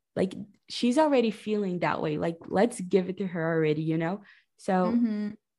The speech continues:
Speaker 1: and it's, life is just better and more fun when you
Speaker 2: Yeah.
Speaker 1: feel things first.
Speaker 2: And we also, like, like, just connecting those feelings to, like, the specific goals, kind of, like,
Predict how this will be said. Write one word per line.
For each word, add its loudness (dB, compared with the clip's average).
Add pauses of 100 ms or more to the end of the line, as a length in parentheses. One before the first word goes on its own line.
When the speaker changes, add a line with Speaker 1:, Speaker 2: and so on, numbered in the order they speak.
(260)
Speaker 1:
and 2
it's, -2
life 2
is -2
just -2 (480)
better 4
and -2
more -4
fun -2
when -2
you -2 (360)
Speaker 2:
Yeah. -8 (480)
Speaker 1:
feel 0
things -8
first. -8 (220)
Speaker 2:
And 0
we 6
also, 6
like, 0 (1160)
like, 4
just 6 (180)
connecting 0 (140)
those 2
feelings -4
to, -6
like, 0
the -2
specific -6
goals, -2 (420)
kind -6
of, -6
like, -2